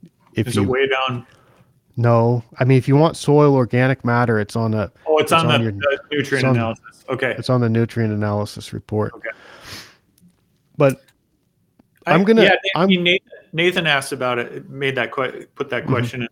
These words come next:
Speaker 2: the, in the chat, and I think he's a hundred percent right. So root mass does probably also play a role in the firmness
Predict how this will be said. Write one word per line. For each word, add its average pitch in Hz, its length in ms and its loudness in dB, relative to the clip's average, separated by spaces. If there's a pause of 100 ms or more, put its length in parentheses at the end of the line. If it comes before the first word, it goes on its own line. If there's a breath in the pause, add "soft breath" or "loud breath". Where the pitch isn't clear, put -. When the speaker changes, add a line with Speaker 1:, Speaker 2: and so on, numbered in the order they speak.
Speaker 2:
the, 110 360 -14
in 123 140 -12
the 107 80 -12
chat, 120 400 -6
and 117 140 -8
I 127 80 -4
think 131 200 -8
he's 113 200 -6
a 113 60 -8
hundred 117 280 -8
percent 113 320 -10
right. 113 320 -6
So 110 320 -8 (320 soft breath)
root 147 180 -4
mass 123 320 -4 (340)
does 127 280 0
probably 117 320 -2
also 117 320 -4
play 117 220 -4
a 110 60 -2
role 113 260 -4
in 110 40 -12
the 107 80 -16
firmness 113 640 -10